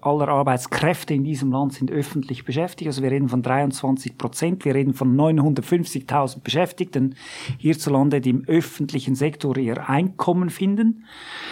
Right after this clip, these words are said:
Das ist das eine. Aber wenn wir jetzt das dynamisch anschauen, ich meine, der schnellst wachsende Sektor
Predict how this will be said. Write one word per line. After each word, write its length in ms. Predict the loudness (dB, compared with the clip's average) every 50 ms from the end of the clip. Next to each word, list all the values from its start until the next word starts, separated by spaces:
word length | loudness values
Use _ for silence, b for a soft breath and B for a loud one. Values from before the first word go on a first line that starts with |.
| B B B B B B B B B -2
Das 140 | -2 -2 0
ist 80 | 0
das 100 | 0 2
eine. 380 | 2 2 4 4 2 0 0 -4 -4
Aber 200 | -4 0 2 2
wenn 120 | 2 2
wir 80 | 2 2
jetzt 160 | 0 0 -4
das 160 | -6 -6 -2
dynamisch 540 | 0 2 4 4 4 6 4 4 2 2 0
anschauen, 540 | -2 -2 -2 -2 0 0 0 0 0 0 -2
ich 120 | -2 0
meine, 180 | 0 0 0 0
der 100 | 0 -2
schnellst 560 | 0 2 2 2 2 2 -2 -6 -6 0 0
wachsende 580 | 2 0 0 -2 -8 -4 -2 0 0 2 0 0
Sektor 720 | 2 0 0 -2 -4 -12 0 2 4 4 4 2 0